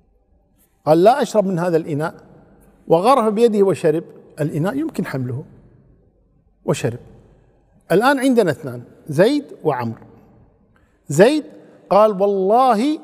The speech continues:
لا أشرب من هذا النهر"، ثم أتى بإبريق وضعه في النار ثم شرب. هل يقال هذا شرب من النهر؟ شرب، هذا شرب من النهر.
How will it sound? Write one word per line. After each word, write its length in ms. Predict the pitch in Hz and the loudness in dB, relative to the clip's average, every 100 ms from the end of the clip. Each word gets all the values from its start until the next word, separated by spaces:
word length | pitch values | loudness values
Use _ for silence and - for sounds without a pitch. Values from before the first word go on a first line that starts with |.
| - | -10
لا 500 | 175 156 214 226 - | -2 2 4 2 0
أشرب 360 | 226 - 226 214 | -6 -2 -2 0
من 220 | 185 170 | -2 -4
هذا 260 | 151 226 202 | -2 -2 0
النهر"، 340 | 139 123 110 - - - _ _ _ _ _ | -2 -6 -12 -18 -20 -20 _ _ _ _ _
ثم 220 | 196 185 | -2 0
أتى 400 | 190 196 160 135 - - _ _ _ _ - | 0 -2 -2 -6 -8 -20 _ _ _ _ -12
بإبريق 1500 | 139 135 131 127 131 123 117 117 117 143 123 165 254 - - - _ _ _ _ - | -8 -6 -6 -6 -6 -8 -8 -10 -12 -10 -2 0 -2 -6 -20 -20 _ _ _ _ -2
وضعه 360 | 175 180 156 | 0 0 -2
في 120 | 143 151 | -4 -4
النار 300 | 151 214 240 | -2 -2 -4
ثم 280 | - 156 | -8 -8
شرب. 280 | 127 127 107 - - _ _ _ _ _ _ _ - | -8 -12 -14 -18 -20 _ _ _ _ _ _ _ -2
هل 200 | 220 285 | 0 0
يقال 320 | 277 240 208 | 0 2 2
هذا 180 | 190 170 | 0 -2
شرب 260 | - 190 | -4 -4
من 100 | 175 | -4
النهر؟ 320 | 170 170 180 254 - - _ _ _ _ _ _ _ _ _ _ _ _ _ _ _ _ | -4 -4 -6 -8 -14 -20 _ _ _ _ _ _ _ _ _ _ _ _ _ _ _ _
شرب، 260 | - 247 - - - _ _ _ _ _ _ _ _ _ _ | -2 -2 -2 -18 -20 _ _ _ _ _ _ _ _ _ _
هذا 200 | 123 170 | -8 -8
شرب 260 | 202 320 220 | -2 -2 -2
من 120 | 113 | -6
النهر. 300 | 98 98 | -10 -14